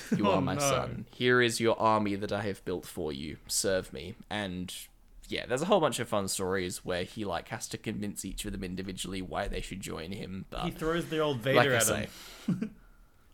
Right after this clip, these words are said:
Speaker 1: Yeah,
Speaker 2: Join me
Speaker 1: like I
Speaker 2: and we
Speaker 1: say,
Speaker 2: can
Speaker 1: that's a little
Speaker 2: rule
Speaker 1: bit
Speaker 2: the
Speaker 1: out of scope in
Speaker 2: galaxy
Speaker 1: this
Speaker 2: as
Speaker 1: episode.
Speaker 2: father and son.
Speaker 1: Um, so we are gonna skip right from one to three.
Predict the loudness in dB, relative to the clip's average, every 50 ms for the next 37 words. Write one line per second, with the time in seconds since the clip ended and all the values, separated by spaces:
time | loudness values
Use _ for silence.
0 | -14 -8 -4 -2 -2 0 0 0 2 4 6 6 6 6 6 6 6 6 6 6
1 | 4 4 4 4 4 4 6 8 10 10 10 10 10 8 8 6 8 6 6 6
2 | 6 4 4 2 0 0 2 2 2 0 -2 -4 -4 0 4 4 6 6 6 6
3 | 6 6 6 6 6 4 2 0 -4 -4 -2 0 0 2 2 0 -2 -4 -6 -10
4 | -10 -12 -14 -16 -20 -20 -20 -20 _ _ -20 -20 -20 -20 -20 -20 -20 -20 -20 -20
5 | -18 -2 4 6 8 8 8 8 6 6 4 2 0 0 0 2 2 2 2 2
6 | 2 0 2 0 -2 -2 -2 -4 -6 -6 -6 -8 -2 2 2 2 2 0 -4 -4
7 | -2 -2 -2 -4 -2 0 0 0 0 0 -4 -6 -8 -12 -10 -6 -4 -4 -4 -4